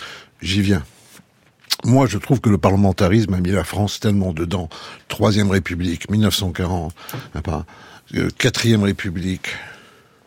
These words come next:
une guerre d'Indochine, euh, de ma-, poursuivie de manière insensée, une guerre d'Algérie insensée pour sauver le colonialisme, d'ailleurs au nom d'une certaine gauche. N'est-ce pas ? Tout ça a fait que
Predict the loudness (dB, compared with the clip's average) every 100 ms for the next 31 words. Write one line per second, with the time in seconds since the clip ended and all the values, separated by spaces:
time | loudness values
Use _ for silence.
0 | _ -20 -20 -20 -20 -20 -14 -4 -2 0
1 | 0 -2 -6 -6 -4 -4 -4 -8 -12 -14
2 | -16 -16 -18 -10 -6 -2 -2 -4 -10 _
3 | -10 -6 -2 2 2 2 0 0 -2 0
4 | 0 0 -2 -2 0 -2 0 -2 0 -2
5 | -2 -2 -2 -2 -2 -2 -2 -4 -4 -6
6 | -6 -8 -4 -4 -4 -2 -2 0 -2 -2
7 | -4 -8 -10 -18 -18 -10 0 4 4 4
8 | 4 4 2 -2 -4 -4 -4 -4 -6 -8
9 | -14 -20 -20 -20 -20 -18 -20 -14 -12 -6
10 | -6 -6 -4 0 4 4 2 0 -2 2
11 | 0 2 4 4